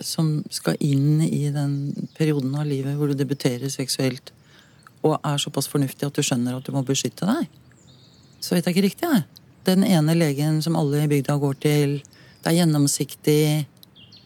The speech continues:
og det er klart, hvis du er en ung jente og vil ha et seksualliv, så var det jo lett på tråden. For gutta så var det jo en fjær i hatten, for jentene var det jo noe som, «Nei, nei, nei, nei,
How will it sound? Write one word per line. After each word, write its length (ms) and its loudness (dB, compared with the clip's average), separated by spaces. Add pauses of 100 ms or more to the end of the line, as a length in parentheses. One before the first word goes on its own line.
(220)
og 80 4
det 80 2
er 80 2
klart, 260 -2
hvis 200 0
du 100 0
er 140 2
en 120 4
ung 160 2
jente 560 0
og 100 -2
vil 100 0
ha 80 -2
et 80 -4
seksualliv, 640 0
så 140 -2
var 100 2
det 80 2
jo 80 2
lett 180 -6
på 80 0
tråden. 340 2 (800)
For 160 -2
gutta 300 0
så 120 0
var 80 2
det 60 0
jo 60 0
en 60 0
fjær 220 -2
i 80 0
hatten, 460 2
for 140 -4
jentene 580 2
var 160 0
det 100 0
jo 80 0
noe 240 0
som, 360 -2
«Nei, 180 -2
nei, 220 -4
nei, 240 -12
nei, 160 -12